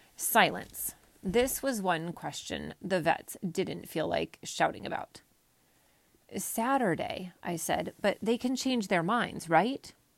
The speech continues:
"Sure." The clerk shrugged her husky shoulders. "If you can find somebody who wants them." She flashed the vets a phony smile.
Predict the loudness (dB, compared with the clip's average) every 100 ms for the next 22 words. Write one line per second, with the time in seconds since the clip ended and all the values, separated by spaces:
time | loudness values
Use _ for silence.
0 | _ -16 -12 -4 -2 -2 -4 -12 _ -12
1 | -4 -2 -4 -10 -6 0 0 -2 -6 -8
2 | -4 -4 -2 -2 0 -4 -4 -8 -14 -14
3 | -20 -20 -20 -6 -4 0 0 2 0 2
4 | 0 0 -2 -2 0 0 0 0 0 0
5 | -4 -4 -6 -10 -12 -14 -6 -6 2 0
6 | 0 -4 2 2 2 -4 -6 -2 -2 -2
7 | -4 -4 0 0 0 -8